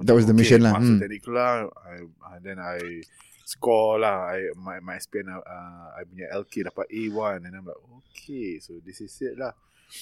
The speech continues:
Speaker 2: Then I applied for a lot of, uh, applications lah.
Speaker 1: Huh.
Speaker 2: And then I didn't get it.
Speaker 1: That's
Speaker 2: Didn't get
Speaker 1: coming
Speaker 2: any interview for it.
Speaker 1: Hmm.
Speaker 2: And I'm like, "Oh,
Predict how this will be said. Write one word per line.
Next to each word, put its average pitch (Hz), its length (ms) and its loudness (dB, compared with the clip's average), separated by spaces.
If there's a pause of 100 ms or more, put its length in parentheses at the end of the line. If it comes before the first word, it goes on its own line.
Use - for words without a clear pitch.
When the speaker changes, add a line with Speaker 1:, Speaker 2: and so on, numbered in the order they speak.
(260)
Speaker 2:
Then 113 160 -14
I 101 160 -12
applied 107 400 -12
for 92 400 -10
a 101 80 -10
lot 113 240 -6
of, - 240 -12 (160)
uh, 85 320 -14
applications 143 480 -6
lah. - 160 -6
Speaker 1:
Huh. 120 400 4
Speaker 2:
And 110 80 -12
then 120 80 -6
I 110 240 -8 (320)
didn't 113 240 -6
get 98 160 -6
it. 117 80 -10
Speaker 1:
That's 120 160 2
Speaker 2:
Didn't 120 240 4
get 123 80 6
Speaker 1:
coming 110 160 2
Speaker 2:
any 135 80 -6
interview 104 320 -6
for 87 160 -12
it. 147 80 -2
Speaker 1:
Hmm. 107 240 0 (640)
Speaker 2:
And 156 80 -20
I'm 139 240 -20
like, 123 240 -14
"Oh, 82 240 -20